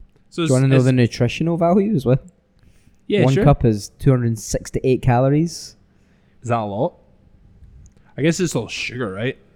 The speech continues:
Speaker 2: If you think y-
Speaker 1: Sugar and brandy.
Speaker 2: uh, it was like, um, um, the average meal is supposed to have, like, two thousand calories a day.
Speaker 1: Are they really?
Speaker 2: Something like that.
Speaker 1: Jesus Christ.
Speaker 2: Maybe less. Maybe less. But still, that's, like,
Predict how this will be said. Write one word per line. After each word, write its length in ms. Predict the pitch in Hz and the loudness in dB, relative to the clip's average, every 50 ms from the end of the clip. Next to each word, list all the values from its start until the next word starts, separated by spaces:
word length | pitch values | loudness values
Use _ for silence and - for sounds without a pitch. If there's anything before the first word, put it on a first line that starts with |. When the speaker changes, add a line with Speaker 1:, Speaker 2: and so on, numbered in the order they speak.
| _ _ _ - | _ _ _ -16
Speaker 2:
If 160 | - 127 - - | -14 -12 -10 -10
you 60 | 120 | -8
think 260 | - 131 127 120 - | -6 -6 -6 -8 -8
y- 280 | 135 - - - - 131 | -12 -14 -16 -18 -12 -6
Speaker 1:
Sugar 260 | - 135 127 120 110 | -2 0 0 0 0
and 80 | 101 | -2
brandy. 360 | 98 101 101 101 110 113 127 131 | -4 -6 -6 -6 -4 -2 0 0
Speaker 2:
uh, 100 | 139 127 | -2 -2
it 40 | |
was 180 | 170 156 135 123 | -2 -2 -2 0
like, 200 | 127 123 117 104 | 0 -2 0 0
um, 240 | 113 110 110 - - - _ _ _ _ _ _ _ _ _ _ _ _ _ - | -2 -2 -2 -6 -12 -20 _ _ _ _ _ _ _ _ _ _ _ _ _ -16
um, 180 | 110 104 101 - - - 82 104 | -16 -16 -16 -18 -20 -18 -16 -8
the 120 | 117 120 | -4 -2
average 340 | 110 98 98 98 104 104 101 | -2 -2 0 0 -2 -2 -2
meal 240 | 98 104 101 98 98 | 0 0 0 0 0
is 80 | 95 - | -2 -6
supposed 220 | - - 110 101 | -6 -6 -6 -4
to 60 | 98 | -4
have, 80 | 92 90 | -4 -4
like, 120 | 95 - | -4 -4
two 140 | - - 101 | -4 -4 -2
thousand 240 | - 95 92 90 98 95 | 0 0 -2 -2 -2 -4
calories 440 | 110 95 92 95 98 101 101 101 | -4 -2 -2 -2 -2 -2 -2 -2
a 60 | 101 92 | -4 -4
day. 260 | 98 98 101 101 - - _ _ _ _ - - - | -2 -2 -4 -4 -8 -12 _ _ _ _ -20 -8 -4
Speaker 1:
Are 80 | - 170 | -2 0
they 140 | 185 214 208 | 0 0 -2
really? 440 | 226 277 277 165 117 107 98 101 - | -2 -2 0 0 -2 -2 -6 -10 -14
Speaker 2:
Something 600 | - - - - - 123 113 104 - - 123 123 123 | -18 -20 -18 -16 -14 -12 -12 -12 -12 -14 -14 -14 -14
like 260 | 123 120 - - - | -16 -16 -16 -16 -14
that. 220 | 131 127 131 131 - | -12 -12 -12 -12 -12
Speaker 1:
Jesus 400 | - - 101 95 92 92 - - | -10 -10 -8 -8 -10 -12 -14 -14
Christ. 280 | - - - - 135 | -16 -16 -10 -4 -2
Speaker 2:
Maybe 380 | 143 147 143 143 143 139 131 120 | 0 0 0 0 0 0 -2 -4
less. 540 | 117 117 113 104 101 - - - - - - | -2 -2 -2 -2 -2 -4 -6 -10 -12 -14 -10
Maybe 320 | 113 127 123 117 120 104 | -6 -4 0 0 2 2
less. 280 | 98 90 87 90 - - | 2 0 -2 -4 -8 -4
But 200 | - - 127 120 | 0 0 2 2
still, 240 | - 180 139 110 | 4 2 2 2
that's, 180 | 107 110 117 113 | 0 -2 -4 -2
like, 240 | 131 117 110 - | -2 -4 -4 -6